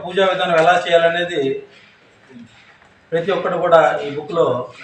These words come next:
క్లారిటీగా ఇవ్వడం జరిగింది. ఇప్పుడుండే ప్రతి ఒక్కరు కూడా అర్థమయ్యే విధంగా ఈ బుక్ని తయారు చేయడం జరిగింది. దీంట్లో మంచి మెసేజ్ ఇవ్వడం జరిగింది. అదేవిధంగా ఈ బుక్ కానివ్వండి, ఈ విగ్రహాలు, మట్టి విగ్రహాలు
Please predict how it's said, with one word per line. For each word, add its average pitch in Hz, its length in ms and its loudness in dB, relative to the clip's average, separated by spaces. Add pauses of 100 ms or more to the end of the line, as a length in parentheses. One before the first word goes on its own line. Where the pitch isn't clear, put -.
(560)
క్లారిటీగా 170 560 4 (280)
ఇవ్వడం 156 240 0
జరిగింది. 160 440 -4 (680)
ఇప్పుడుండే 170 720 -4 (580)
ప్రతి 165 260 -8
ఒక్కరు 170 200 0
కూడా 165 200 4
అర్థమయ్యే 165 380 -2
విధంగా 165 300 0 (1400)
ఈ 147 100 -8
బుక్ని 151 340 -6
తయారు 151 240 0
చేయడం 143 240 0
జరిగింది. 139 340 -6 (1200)
దీంట్లో 156 240 -2
మంచి 147 240 -6 (120)
మెసేజ్ 151 320 -4
ఇవ్వడం 139 300 -2
జరిగింది. 135 340 -4 (840)
అదేవిధంగా 165 500 2 (380)
ఈ 151 160 -12
బుక్ 143 260 -10
కానివ్వండి, 165 480 0 (160)
ఈ 151 120 -14
విగ్రహాలు, 165 360 4
మట్టి 156 240 -4
విగ్రహాలు 160 300 2